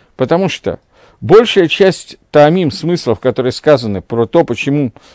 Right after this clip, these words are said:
преуспевает Рашат в этом мире, большая часть объяснений сводится к тому, что это нужно для того, чтобы убыстрить, привести как можно к более быстрому состоянию то зла,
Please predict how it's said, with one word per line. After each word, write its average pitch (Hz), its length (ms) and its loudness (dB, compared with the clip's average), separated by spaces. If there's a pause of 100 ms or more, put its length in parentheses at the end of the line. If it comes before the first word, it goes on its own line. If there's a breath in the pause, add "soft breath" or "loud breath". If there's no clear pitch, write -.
(120 soft breath)
преуспевает 143 680 2
Рашат 127 380 0
в 90 80 -6
этом 127 220 -4
мире, 196 340 -4 (600 soft breath)
большая 135 420 4
часть - 320 -2
объяснений 156 540 -2
сводится 170 420 -2
к - 80 -14
тому, 123 240 0
что - 220 -4
это 135 180 0
нужно 131 340 -4
для 127 140 -4
того, 143 180 0
чтобы 147 420 -2 (840 loud breath)
убыстрить, 151 800 0 (360)
привести 147 460 -2
как 151 160 2
можно 131 320 0
к 120 60 -4
более 117 480 2 (100)
быстрому 110 400 -2
состоянию 196 800 -2
то 151 160 4
зла, 165 440 0